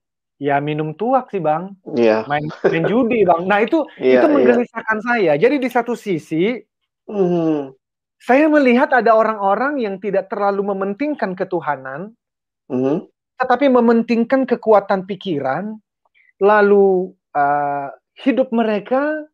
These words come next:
Speaker 1: secara sekolah bisa baik nilainya, secara karir
Speaker 2: Mhm.
Speaker 1: bisnis bisa begitu bagusnya.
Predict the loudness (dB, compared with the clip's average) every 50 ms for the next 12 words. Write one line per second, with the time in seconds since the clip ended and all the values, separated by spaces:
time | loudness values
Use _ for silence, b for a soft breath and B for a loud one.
0 | _ _ -4 -4 0 2 2 2 2 0 -2 -6 0 2 4 4 4 4 2 0
1 | 0 0 0 2 2 2 2 0 -2 -2 0 -2 -2 -2 -4 -6 -4 -4 -4 0
2 | 0 2 2 2 0 -2 -6 _ _ _ _ 0 2 4 4 4 4 2 2 0
3 | -2 -2 -2 -4 -4 -4 -4 -8 b b b b b b b b -2 -2 0 0
4 | -4 -6 -6 -6 -6 -6 -6 -6 -8 -2 -2 -2 -2 0 -2 0 2 0 0 0
5 | -6 -8 -10 -10 _ -8 -6 -6 -8 -8